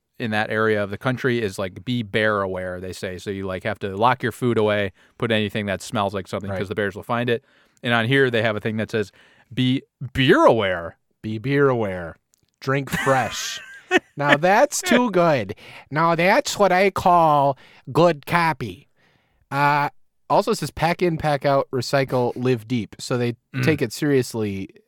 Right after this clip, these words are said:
Speaker 2: on that, that edge
Speaker 1: Mm.
Speaker 2: corner. Proudly brewed and canned by Roadhouse Brewing Company out of Jackson, Wyoming.
Speaker 1: And
Speaker 2: Uh,
Speaker 1: they, they have that independent brewery, uh, independent craft, like, logo on here.
Speaker 2: Yeah,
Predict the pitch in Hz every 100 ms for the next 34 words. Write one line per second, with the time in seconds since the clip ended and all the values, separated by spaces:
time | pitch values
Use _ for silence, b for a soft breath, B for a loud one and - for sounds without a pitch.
0 | - 113 107 98 - - 95 - _ 110
1 | 120 104 98 85 98 b b b 139 165
2 | 160 147 151 147 - 123 113 - 208 185
3 | 175 139 131 151 220 180 175 - 165 151
4 | 147 135 135 - 147 165 151 135 - 123
5 | 131 - 131 120 113 120 117 117 117 b
6 | b b b 123 123 131 110 123 123 120
7 | 117 113 120 117 - 135 123 120 117 131
8 | 127 127 123 120 123 - 113 117 113 107
9 | 110 107 104 - 113 101 101 - 104 95
10 | 101 95 98 95 95 101 95 95 - _
11 | - 113